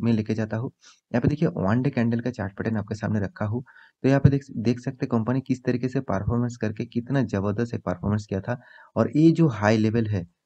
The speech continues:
करीबन, करीबन यहाँ पे, अ, म-, मान के चल सकते हैं नाइन हंड्रेड,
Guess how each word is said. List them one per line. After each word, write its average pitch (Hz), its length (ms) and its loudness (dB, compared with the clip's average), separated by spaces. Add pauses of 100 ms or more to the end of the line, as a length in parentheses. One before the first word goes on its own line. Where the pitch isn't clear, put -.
(100)
करीबन, 135 320 4
करीबन 113 420 0
यहाँ 104 180 -2
पे, 120 120 0
अ, 95 640 -2
म-, 95 600 -4
मान 107 200 0
के 123 100 -8
चल 120 300 -2
सकते 120 360 -4
हैं 123 200 -6 (260)
नाइन 98 520 4
हंड्रेड, 120 720 -2